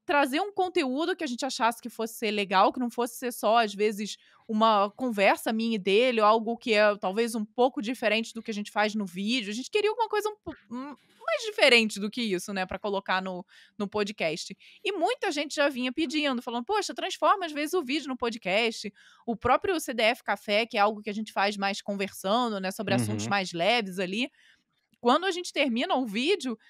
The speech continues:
Speaker 1: normalmente ele tem ali uma hora de gravação, então, não, né, às vezes a gente corta ali bastante pra poder enxugar um pouco melhor, ainda mais que eu e Gabriel, a gente vai, é redundante ao quadrado, né, vai um sendo
Speaker 2: <laughs>
Speaker 1: redundante em cima do outro. Então, às vezes,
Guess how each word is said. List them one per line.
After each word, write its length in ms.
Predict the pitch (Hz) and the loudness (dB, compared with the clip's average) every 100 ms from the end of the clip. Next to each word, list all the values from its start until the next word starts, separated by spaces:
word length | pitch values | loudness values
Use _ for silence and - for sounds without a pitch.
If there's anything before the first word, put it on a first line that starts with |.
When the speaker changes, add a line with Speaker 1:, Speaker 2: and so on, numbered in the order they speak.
| _ - | _ 0
Speaker 1:
normalmente 520 | 247 285 247 330 - | 2 4 2 2 0
ele 160 | 392 | -2
tem 180 | 359 415 | -2 -2
ali 220 | 330 320 359 | 0 2 0
uma 240 | 349 359 | 2 6
hora 300 | 214 277 247 | 8 8 6
de 100 | 202 | 0
gravação, 680 | 202 196 185 - 208 262 214 | 0 0 -2 0 2 2 2
então, 180 | 208 226 | -2 -2
não, 340 | 240 214 214 | -2 -4 -4
né, 180 | 214 247 | 0 2
às 120 | 214 | 2
vezes 180 | 214 208 | -2 -4
a 60 | 208 | -6
gente 260 | 208 240 - | -6 -8 -6
corta 440 | 190 208 254 - | 4 6 4 2
ali 120 | 226 | -2
bastante 560 | 208 196 - 196 254 - | 0 0 -2 -2 -2 -2
pra 120 | 208 | -4
poder 280 | 208 196 220 | -2 -2 -2
enxugar 500 | 240 - 202 175 214 | -2 -6 -4 0 0
um 60 | 214 | 0
pouco 240 | 202 214 | -4 -4
melhor, 480 | 190 156 196 226 202 _ - - | -4 0 4 4 2 _ -20 -12
ainda 140 | 175 | -6
mais 160 | 185 214 | -4 -4
que 80 | 196 | -4
eu 40 | |
e 40 | 190 | -4
Gabriel, 260 | 175 180 | -4 -2
a 40 | 185 | -4
gente 240 | 180 - | -6 -4
vai, 180 | 180 170 165 | 0 2 0
é 20 | |
redundante 600 | 190 185 185 175 202 214 | -2 -2 -4 -2 -2 -2
ao 40 | |
quadrado, 460 | 208 170 160 196 180 | -2 0 2 2 0
né, 160 | 165 170 | -6 -2
vai 180 | 170 | 0
um 120 | 165 180 | 2 0
sendo 180 | 190 | 0
Speaker 2:
<laughs> 0 | |
Speaker 1:
redundante 460 | 202 180 160 185 202 | -2 -4 -2 -2 -2
em 20 | |
cima 100 | 180 | -6
do 120 | 175 | -4
outro. 320 | 160 214 208 196 _ - _ 208 | 0 0 -2 -14 _ -20 _ -10
Então, 680 | 190 196 214 247 233 196 180 | -6 0 2 2 -2 -6 -6
às 160 | 175 175 | -6 0
vezes, 320 | 220 208 | -2 -2